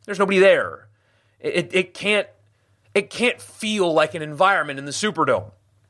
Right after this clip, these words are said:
but it will feel like one there. It's a nice venue. I've been around it. I have not watched a game there, but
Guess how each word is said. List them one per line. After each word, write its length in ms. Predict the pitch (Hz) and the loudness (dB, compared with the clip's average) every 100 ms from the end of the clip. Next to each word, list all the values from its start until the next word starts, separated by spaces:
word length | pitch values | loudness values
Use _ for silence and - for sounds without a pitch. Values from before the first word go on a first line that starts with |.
| _ _ _ - | _ _ _ -2
but 160 | 190 | 0
it 100 | 233 | 0
will 220 | 226 330 339 | 2 0 0
feel 240 | 196 175 | 0 2
like 260 | 139 131 151 | 2 0 -2
one 220 | 151 160 | -6 -2
there. 360 | 233 110 80 _ _ _ _ | 0 0 -4 _ _ _ _
It's 180 | 180 180 | -4 -2
a 80 | 131 | -4
nice 500 | 117 117 123 170 - | -4 -2 -2 -2 -4
venue. 460 | 143 143 165 180 - | -4 -6 -8 -8 -4
I've 160 | 147 | -2
been 120 | 185 | 0
around 420 | 147 110 123 147 185 | 0 0 0 0 -2
it. 100 | - | -2
I 80 | 131 | -2
have 100 | 120 | -2
not 240 | 147 - | -4 -4
watched 280 | 123 135 - | -4 -4 -4
a 60 | 104 | -6
game 300 | 127 143 117 | -2 -2 -2
there, 220 | 104 113 | -2 -2
but 260 | 120 123 | -2 -4